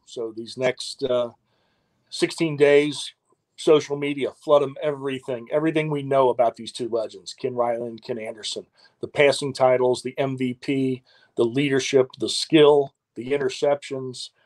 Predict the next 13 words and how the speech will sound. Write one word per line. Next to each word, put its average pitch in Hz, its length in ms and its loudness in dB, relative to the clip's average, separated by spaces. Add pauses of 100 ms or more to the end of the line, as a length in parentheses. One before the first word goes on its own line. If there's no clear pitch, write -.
(260)
and 123 120 -4
the 107 60 -8
class 131 400 4
that - 160 -10
both 131 240 6
men, 120 340 -4
uh, 113 220 -6
exemplify, 120 600 0
not 113 200 0
just 123 200 -4
for 131 80 0
the 113 80 4
Bengals, 123 500 0